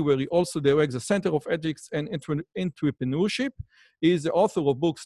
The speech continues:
like Explaining Postmodernism and Unveil Postmodernism in the Hebrew version, and Nietzsche and the Nazis, and another book, which is, I don't know.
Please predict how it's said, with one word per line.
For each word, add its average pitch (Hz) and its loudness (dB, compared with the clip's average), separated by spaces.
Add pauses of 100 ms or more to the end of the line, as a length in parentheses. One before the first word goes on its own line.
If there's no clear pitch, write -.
like 143 -2
Explaining 143 -2 (100)
Postmodernism 170 0 (580)
and 151 2 (300)
Unveil 151 0 (120)
Postmodernism 139 -4 (100)
in 135 -4 (100)
the 123 -2 (120)
Hebrew 160 0 (280)
version, 143 2 (520)
and 185 2 (100)
Nietzsche 202 2 (100)
and 147 2
the 131 -4
Nazis, 196 0 (280)
and 165 -2 (160)
another 160 2 (100)
book, 113 -4 (680)
which 156 -2 (240)
is, 190 -2 (1160)
I - 0
don't 135 -2
know. 139 -10